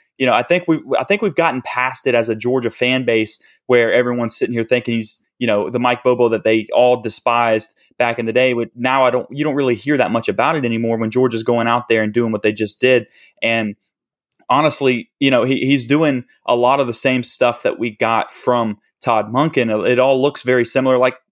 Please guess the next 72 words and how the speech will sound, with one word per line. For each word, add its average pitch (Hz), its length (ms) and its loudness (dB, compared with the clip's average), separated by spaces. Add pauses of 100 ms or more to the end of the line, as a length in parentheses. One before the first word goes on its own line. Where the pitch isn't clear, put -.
(120)
I 127 100 2
think 143 220 -6
Kirby 135 220 -2
Smart - 280 -4
came 123 140 -6
out 117 60 -4
and 107 100 -6
said 131 160 0
it 117 80 -6
a - 40 -4
few 123 160 -6
weeks 131 240 -2
ago, 120 240 2
was 113 220 0 (240)
this 131 160 -2
is 127 60 -8
the 139 60 2
exact 123 360 -2
same 123 240 2
offense. 117 560 0 (160)
You 117 60 -8
just 117 120 -2
gotta 120 160 2
see, 123 380 -2
you 127 80 0
know, 104 160 0 (100)
things 127 200 0
start - 180 2
to - 80 -4
click, 135 340 -2
but 113 80 0
it 120 140 0
is 120 180 -2 (120)
the 123 120 0
exact 113 380 -2
same 110 240 0
offense. 117 380 -2
And 117 80 0
I 127 80 0
believe 120 340 0
it. 113 140 0 (320)
I - 40 -2
mean, 127 160 2
we 147 80 -2
go 151 140 4
out 139 160 -2
there 135 260 2
and 117 200 -2
win 123 320 -2 (160)
by 113 100 0
twenty-three 135 540 -2
points. 123 340 -2
I 117 80 0
think, 156 240 -2 (340)
and, 117 240 0
and 117 300 -2
shout 131 300 0
out 113 140 2
to 117 100 -4
Dan 123 340 0
and, 113 160 -4
and 110 220 -4
Harrison 131 360 -2
in 113 60 -4
the 107 80 -4
comments. 127 380 -2
I, 110 100 4
I 113 120 2
went 123 220 0
on 123 100 2
their 120 120 2
show, 120 380 2